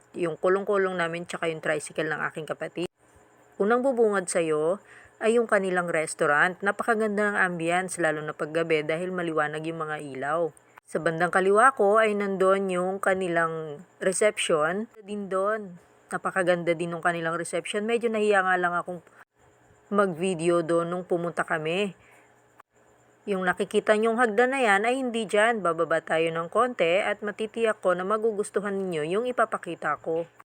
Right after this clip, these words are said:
So, eto na. Kasama nga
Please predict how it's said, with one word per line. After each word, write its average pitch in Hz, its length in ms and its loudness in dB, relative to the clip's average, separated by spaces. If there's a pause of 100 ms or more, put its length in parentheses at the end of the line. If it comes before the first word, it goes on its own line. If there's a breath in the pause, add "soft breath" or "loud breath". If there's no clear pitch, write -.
(920 soft breath)
So, 170 640 2
eto 156 720 0
na. 185 580 2
Kasama 247 400 2
nga 208 140 4